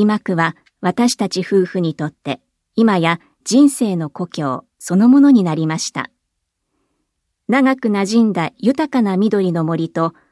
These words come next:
心の通い合った友人たちのいない生活は想像もできません。練馬区をこよなく愛する一人の住民として、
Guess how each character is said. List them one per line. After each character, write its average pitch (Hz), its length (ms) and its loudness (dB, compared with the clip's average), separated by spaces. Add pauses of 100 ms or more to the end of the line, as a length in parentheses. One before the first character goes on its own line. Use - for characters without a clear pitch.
(200)
心 294 400 0
の 277 160 4
通 240 380 0
い 247 140 4
合 247 80 2
っ 254 40 -2
た 175 380 -6
友 190 220 0
人 208 220 -2
た 185 140 -6
ち 180 140 -6
の 175 100 0
い 175 120 0
な 185 140 -2
い 185 60 -2
生 190 220 -6
活 185 300 -10
は 170 240 -4
想 160 280 -6
像 214 180 -2
も 214 140 0
で 196 120 -6
き 196 120 -6
ま 196 100 -4
せ - 220 -6
ん。 254 100 -8 (1120)
練 226 220 2
馬 262 140 4
区 208 220 -2
を 180 100 0
こ - 200 -6
よ 247 120 4
な 294 160 2
く 233 200 -4
愛 226 160 0
す - 180 -4
る 196 300 2
一 - 260 -4
人 311 120 4
の 202 120 2
住 175 260 0
民 165 220 0
と 160 160 -8
し - 140 -10
て、 - 160 -10